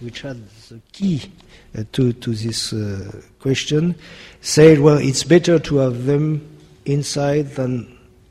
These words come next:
outside." Was it a good decision or not? It's also still controversial. Uh, finally,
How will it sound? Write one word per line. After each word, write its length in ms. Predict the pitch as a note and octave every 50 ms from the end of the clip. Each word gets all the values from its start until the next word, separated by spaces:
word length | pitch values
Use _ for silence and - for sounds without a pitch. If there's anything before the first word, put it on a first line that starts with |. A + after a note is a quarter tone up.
| -
outside." 560 | B2+ C3 B2+ B2 - - - G2 F#2+ F#2+ G2 G2+ - _ _ - _ _ _ - - _ - - - - _ _ _ _ _ _ _ _ _ _ _ _ _ _ _ _ _ _ B2
Was 280 | C#3+ E3+ F#3 E3+ E3+ F#3+
it 540 | F#3 - - - - - - - - - - - -
a 140 | C#3 C#3 C3+
good 680 | B2+ B2+ C3 F#3 G3 F#3+ D3 B2+ C3 C#3+ C#3+ C3+ B2
decision 580 | B2+ C#3+ C#3 - - D3+ C3+ B2+ D#3 D#3+ D#3 C#3+
or 180 | C3 C3 B2+
not? 580 | B2 B2+ C3+ D3 D#3 E3+ F#3 F3+ - - - - - - -
It's 220 | C#3 C3 B2+ - -
also 460 | - D3 D3+ D3+ - - E3+ E3 D3
still 400 | - - - - - D#3+ D#3 D3+
controversial. 800 | - - C3+ B2 - - G#2+ A2 A#2 A2+ A2 - - G#2 F#2 - - _ - _ _ _ - - - - - - - - - - - _ _ _ _ -
Uh, 320 | C3+ C3 B2+ C3 B2+ B2 A#2 - - -
finally, 720 | - - - E3+ F3 F3+ F3 F3 E3+ E3 D#3+ D3+ C3 A2+